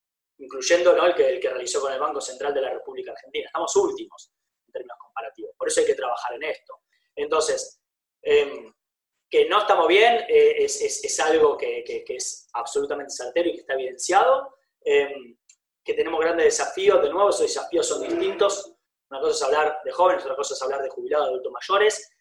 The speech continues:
eh, y, y en términos de hacia dónde estamos avanzando en esto, sí a mí me gustaría destacar,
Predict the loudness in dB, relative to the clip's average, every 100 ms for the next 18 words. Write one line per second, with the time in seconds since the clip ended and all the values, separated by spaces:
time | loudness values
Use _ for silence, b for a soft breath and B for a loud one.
0 | _ 0 2 2 0 -4 -8 -10 -10 -8
1 | -8 -2 0 2 4 4 4 0 _ _
2 | _ _ _ _ -6 0 2 2 0 -2
3 | 0 0 0 -2 -2 -2 -2 2 2 2
4 | B B _ -2 0 2 0 2 2 2
5 | -2 -2 2 4 2